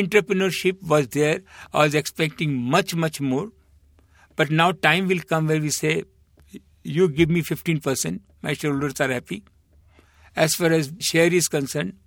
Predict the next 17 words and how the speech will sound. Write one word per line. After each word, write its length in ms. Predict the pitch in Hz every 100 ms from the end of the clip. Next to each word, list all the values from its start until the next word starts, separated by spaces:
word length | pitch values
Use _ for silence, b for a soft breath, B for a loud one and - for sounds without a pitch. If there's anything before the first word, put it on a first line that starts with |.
| _ _ _ _ _ _ _ _
most 280 | 147 170 175
of 120 | 151
this 180 | 156 -
share 420 | - 143 147 160 - B B
is 100 | -
another 220 | 214 233 233
Tata 300 | 220 196 220
Sons 280 | 226 202
model. 260 | - 247 214 - _ _ _ _ _ _ _ _ _ _ _ _ - _
Is 140 | 202
another 260 | 190 220 220
Tata 300 | 196 185 202
Sons 240 | 208 180
model 260 | 196 185 175
where 180 | 147 151
sixty-six 560 | - 185 - 175 202 -
percent 500 | - 160 175 165